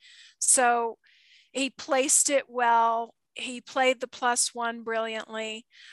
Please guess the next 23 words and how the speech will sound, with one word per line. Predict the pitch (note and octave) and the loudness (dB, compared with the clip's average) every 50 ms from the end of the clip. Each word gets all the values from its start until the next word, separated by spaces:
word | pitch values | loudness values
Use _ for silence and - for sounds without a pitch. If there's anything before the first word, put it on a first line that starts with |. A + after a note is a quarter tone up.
| - _ _ | -20 _ _
But | - C#4+ C#4+ - - _ _ _ _ - | 4 4 4 4 0 _ _ _ _ 0
for | D4 C#4 | 2 2
me, | C4+ C4 C4+ C4+ C4+ C4+ D4 D#4+ E4 E4+ F4 E4+ D4 - _ _ _ _ _ _ - | 2 0 -4 -4 -4 -2 -2 -2 -2 -4 -4 -6 -8 -12 _ _ _ _ _ _ -2
it, | C#4 C4+ B3+ - _ _ _ | 0 0 0 -4 _ _ _
it | - C#4+ C4+ B3 | -4 -4 -4 -4
was | C4 C4+ B3 - A#3 | -4 -6 -6 -6 -6
really | A#3+ C4 C4+ C4 C4+ C4 C4+ C4 C4 C4 B3+ | -4 -4 -4 -2 0 0 2 2 4 4 2
about | A#3+ A3+ G#3+ - A#3 A3+ A3+ A3+ A3+ A3+ A3+ A3+ A3+ - - - - - - - - _ _ _ _ _ _ _ - B3+ | 0 0 2 2 4 6 6 4 4 2 -2 -6 -12 -18 -10 -6 -6 -6 -6 -6 -10 _ _ _ _ _ _ _ -2 2
a | A#3+ A3+ A3 A3 | 4 4 4 4
battle | G#3 - B3 B3+ C4+ C#4 C#4 C#4 | 2 4 6 6 6 4 2 0
between | - B3 - - - C#4 B3+ A#3+ A#3+ | -2 -6 -8 -8 -10 -10 -10 -8 -8
the | A#3 A3 | -10 -4
back | - A#3 A3 A3 A#3+ - | 0 2 2 2 2 0
of | C#4 | -4
the | A#3 A3+ | -6 -6
court | - - - C4 B3+ B3+ B3+ B3+ B3+ B3 - - | -8 -8 -4 -2 -2 -2 -2 -2 -2 -2 -2 -4
and | A#3 G#3+ | -10 -12
the | G#3+ | -12
front | - - B3 A3+ | -10 -6 -4 -4
of | G#3+ G#3 | -4 -4
the | G#3 | -6
court. | - - G#3 G#3 G#3+ - - - - - - - - - _ _ | -12 -10 -8 -6 -6 -6 -6 -10 -18 -20 -20 -20 -20 -20 _ _
And | A#3+ A#3 A#3 A#3 A3+ A3+ A3+ A3+ A3 | -2 0 0 0 0 -2 -4 -8 -14